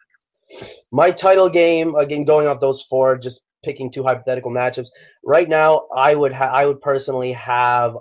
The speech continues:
um, Carolina in right now, and I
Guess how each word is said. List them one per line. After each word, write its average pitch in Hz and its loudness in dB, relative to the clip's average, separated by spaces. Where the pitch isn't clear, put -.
um, 120 -2
Carolina 117 -4
in 120 -8
right 117 -4
now, 120 -2
and 127 -6
I 165 -2